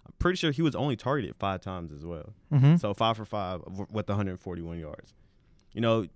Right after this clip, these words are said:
Speaker 1: play, using this man to his strengths. He's the, one of the fastest players on the team. You know, so I'm glad that they're finally using him that way,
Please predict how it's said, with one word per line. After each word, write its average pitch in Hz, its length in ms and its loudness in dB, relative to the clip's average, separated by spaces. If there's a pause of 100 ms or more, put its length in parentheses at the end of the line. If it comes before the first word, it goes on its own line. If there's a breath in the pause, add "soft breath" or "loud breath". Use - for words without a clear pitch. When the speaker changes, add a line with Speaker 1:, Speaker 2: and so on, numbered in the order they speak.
Speaker 1:
play, 135 300 0
using 143 280 -2
this 135 160 0
man 127 180 2
to 131 180 -2
his 113 140 -6
strengths. - 400 -6
He's 123 220 -4 (280)
the, 101 360 -2
one 131 240 2
of 123 100 0
the 123 140 -4
fastest 104 380 -6
players 98 240 -4
on 92 100 -6
the 90 80 -6
team. - 320 -10 (640)
You 107 140 0
know, 98 300 0
so 117 140 -4
I'm 113 100 0
glad 113 180 2
that 107 140 -2
they're 104 100 -2
finally 101 300 -2
using 98 320 -2
him 101 180 -2
that 95 220 -2
way, 95 240 -2